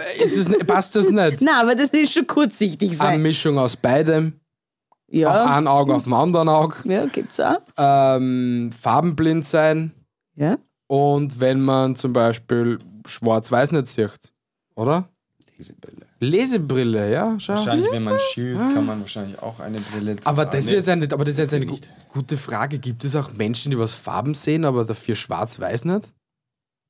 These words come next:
Speaker 2: Das weiß ich nicht.
Speaker 3: Nein, nein, weil schwarz-weiß
Speaker 4: Das ist
Speaker 3: ja
Speaker 4: eine
Speaker 3: nichts anderes
Speaker 4: gute
Speaker 3: ist als wie Licht und Nicht-Licht. Und um
Speaker 1: Hast
Speaker 3: das
Speaker 1: du wieder
Speaker 3: wahrzunehmen,
Speaker 1: recht,
Speaker 3: muss
Speaker 1: ja.
Speaker 3: man sehen.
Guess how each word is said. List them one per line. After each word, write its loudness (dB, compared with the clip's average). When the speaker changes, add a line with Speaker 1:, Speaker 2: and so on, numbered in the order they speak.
Speaker 2:
Das -4
weiß 0
ich 0
nicht. 0
Speaker 3:
Nein, -8
nein, -8
weil -10
schwarz-weiß -12
Speaker 4:
Das -10
ist -10
Speaker 3:
ja -4
Speaker 4:
eine -4
Speaker 3:
nichts -6
anderes -6
Speaker 4:
gute -6
Speaker 3:
ist -10
als -12
wie -8
Licht -14
und -18
Nicht-Licht. -18
Und -16
um -8
Speaker 1:
Hast 0
Speaker 3:
das -2
Speaker 1:
du 0
wieder 2
Speaker 3:
wahrzunehmen, 2
Speaker 1:
recht, -6
Speaker 3:
muss -4
Speaker 1:
ja. 2
Speaker 3:
man -8
sehen. -14